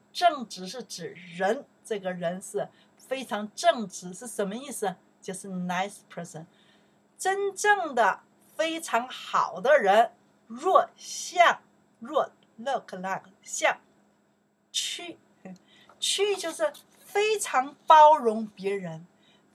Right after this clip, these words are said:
非常理解别人，非常客气，这才是好的人，这才是真正的大直若屈。他给别人的感觉好像是别人总是number one，they are always second one。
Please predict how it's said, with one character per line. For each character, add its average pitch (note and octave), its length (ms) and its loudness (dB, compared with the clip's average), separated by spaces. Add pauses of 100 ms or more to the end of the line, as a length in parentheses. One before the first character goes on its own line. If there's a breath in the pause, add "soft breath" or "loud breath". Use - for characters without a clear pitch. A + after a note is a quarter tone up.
(120)
非 G4+ 320 4
常 C4 380 -2
理 A3+ 220 -6
解 F#3+ 380 -10
别 F3 160 -10
人， D#3 240 -12 (380)
非 G3 100 -8
常 E3 240 -10
客 F3+ 220 -16
气， - 100 -16 (380 soft breath)
这 D#4+ 120 -8
才 A3+ 160 -4
是 A3 120 -6
好 - 320 -8
的 E3 120 -12
人， D3+ 200 -16 (400 soft breath)
这 G4 240 2
才 A#3+ 180 0
是 B3 220 -12
真 D4+ 300 -4
正 D4 300 -4
的 F3 220 -6 (1000)
大 A3 300 6
直 F3+ 400 -12
若 G#3+ 200 -4
屈。 G3+ 400 -10
他 D#4+ 260 -8
给 G3 220 -4
别 A3+ 220 -12
人 D#4+ 120 -12
的 E4 160 -12
感 F#3+ 220 0
觉 A3+ 100 -6
好 G3 180 -4
像 A3+ 180 -6
是 A3+ 220 -6 (460 soft breath)
别 B3 220 -6
人 D#4 100 -8
总 - 180 -6
是 G3+ 160 -12
number G3+ 320 -6
one，they G3 520 -2
are G3+ 160 0
always F#3 340 -6 (180)
second G#3+ 540 -6
one。 E3+ 300 -12